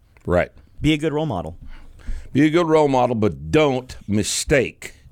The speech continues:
Speaker 1: the two processes.
Speaker 2: Mm-hmm.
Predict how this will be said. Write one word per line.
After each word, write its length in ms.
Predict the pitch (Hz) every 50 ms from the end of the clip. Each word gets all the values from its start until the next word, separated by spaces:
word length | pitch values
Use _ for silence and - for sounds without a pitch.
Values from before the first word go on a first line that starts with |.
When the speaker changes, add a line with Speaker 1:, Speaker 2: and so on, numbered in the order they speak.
| - _ - - - - - - - - - - - - - -
Speaker 1:
the 240 | - 76 82 98 98
two 400 | - - - 143 147 143 139 143
processes. 960 | - - - 135 135 131 117 - - 95 80 69 - - - - - - - - 101
Speaker 2:
Mm-hmm. 180 | 98 95 92